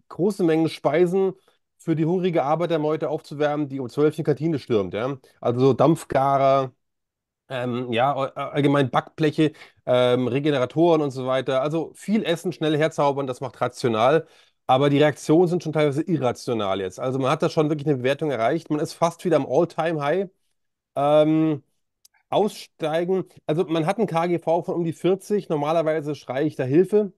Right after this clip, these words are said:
Aber bei der Aktie, also der Ausblick, den man gegeben hat, der war vorsichtig, aber vorsichtig optimistisch. Also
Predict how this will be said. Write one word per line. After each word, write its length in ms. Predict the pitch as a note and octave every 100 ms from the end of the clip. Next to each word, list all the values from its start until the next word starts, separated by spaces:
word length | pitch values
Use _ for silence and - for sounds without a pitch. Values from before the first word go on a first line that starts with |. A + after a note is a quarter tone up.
| _ _ _ -
Aber 200 | C#3 D3+
bei 140 | D3
der 200 | C#3 D#3+
Aktie, 360 | E3 - E3+ -
also 200 | D3 D3 E3
der 340 | - D3 D#3 D3 -
Ausblick, 480 | F#3+ G3+ - G3+
den 80 | F3
man 100 | F3
gegeben 400 | D#3+ D3 F#3+ F3
hat, 160 | E3 - _ _
der 160 | D3+ C#3+
war 200 | D3+ D3+
vorsichtig, 680 | - E3 F#3+ F#3+ E3+ G3+ -
aber 220 | C#3 D3
vorsichtig 380 | - E3 D3+ D3
optimistisch. 720 | C3 D3 D#3 - G#2 F2+ -
Also 340 | B2+ B2 C#3+